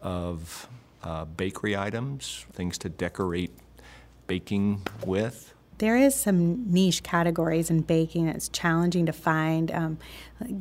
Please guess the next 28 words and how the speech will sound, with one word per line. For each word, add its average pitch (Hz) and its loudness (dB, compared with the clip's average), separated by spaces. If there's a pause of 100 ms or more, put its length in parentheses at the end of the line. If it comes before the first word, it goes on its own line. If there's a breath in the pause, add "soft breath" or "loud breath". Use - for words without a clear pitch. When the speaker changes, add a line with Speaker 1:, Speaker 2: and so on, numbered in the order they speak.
Speaker 2:
glycerin, 180 6
for 175 2
example, 170 4
makes 165 2
your 160 4
royal 160 2
icing 170 0
smoother, 160 2 (280 loud breath)
citric 170 0
acid, 151 -2
things 165 2
like 160 0
that, 156 0
gar 156 4
gum, 156 0
or, - -4
you 180 2
know, - -6 (680 loud breath)
little 208 6
additives 165 4
that - -2
people 170 2
use 170 6
in 170 2 (280)
professional 160 0
baking. 160 2
And 170 2
they're, 180 -2